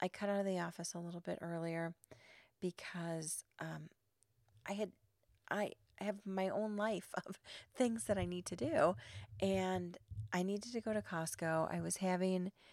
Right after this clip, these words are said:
family over on Saturday, and I just needed out of the office too. So after my hearings, I left,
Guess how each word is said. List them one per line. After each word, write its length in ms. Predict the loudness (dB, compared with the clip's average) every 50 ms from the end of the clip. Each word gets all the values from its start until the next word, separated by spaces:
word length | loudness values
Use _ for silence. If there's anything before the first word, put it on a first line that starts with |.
| -20 -20 -20 -20 _ 2
family 440 | 4 6 6 6 6 6 4 4 4
over 300 | 2 2 2 2 2 2
on 180 | 2 2 0
Saturday, 840 | 0 0 0 0 0 0 -2 -2 -2 -2 0 0 0 0 -2 -2 -6 -10 -14 -18 -20 -20 -20 -20 -16 -12 -12 -6 -2
and 240 | 0 2 2 2 2
I 100 | 0 -2
just 260 | -2 -2 -4 -2 -2
needed 380 | -2 -2 0 0 0 0 -2 -4 -8 -14 -20 -20 -20 -20 _ _ _ -20 -20 -20 -20 -20 -8 _
out 200 | -2 0 0 0
of 100 | -2 -2
the 140 | -2 0 0
office 400 | 0 -2 -2 -6 -6 -6 -4 -6
too. 380 | -6 -6 -6 -8 -8 -8 -10 -12 -16 _ -20 -20 _ -20 -18 -16 -14 -14 -12 -4
So 180 | 2 4 4 4 6
after 360 | 4 4 2 2 -2 -2 0
my 160 | 2 2 0
hearings, 720 | 0 0 -2 0 0 0 0 0 -2 -2 -4 -6 -8 -12 -16 -8 -4 -2
I 420 | -2 0 0 0 -2 -2 -4 -6 -4
left, 560 | 0 2 2 2 2 -2 -6 -8 -10 -10